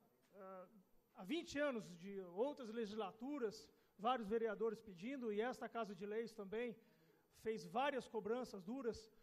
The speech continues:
com relação à construção, à vinda do prédio, de uma unidade da fatec, né, pra, pro município de Assis.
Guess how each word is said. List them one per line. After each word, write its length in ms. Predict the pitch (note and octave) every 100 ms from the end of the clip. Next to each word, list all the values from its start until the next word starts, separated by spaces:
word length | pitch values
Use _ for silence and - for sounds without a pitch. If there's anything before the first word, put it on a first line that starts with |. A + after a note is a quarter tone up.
| -
com 120 | -
relação 460 | G#3 A#3 A3+ - A3+
à 60 | A3
construção, 640 | A3+ C4 - G#3+ - C4
à 60 | A3
vinda 500 | E3 D#4+ D4 F#3+ - - - _
do 140 | F3+
prédio, 680 | G#3+ A3 A#3+ B3 F#3+ G#3 F3+ - -
de 80 | G#3+
uma 140 | A#3
unidade 580 | C#4+ B3+ F3+ C#4 C#4+ F3+
da 160 | F#3 A3
fatec, 580 | - G3+ - C4 - - - -
né, 240 | G#3+ C4+ - _ _ _ -
pra, 280 | A3 G#3 G3+
pro 180 | G3+ G#3+
município 500 | G#3+ G#3+ - A3 F#3+
de 80 |
Assis. 500 | F#3+ F3+ C4 D#4 -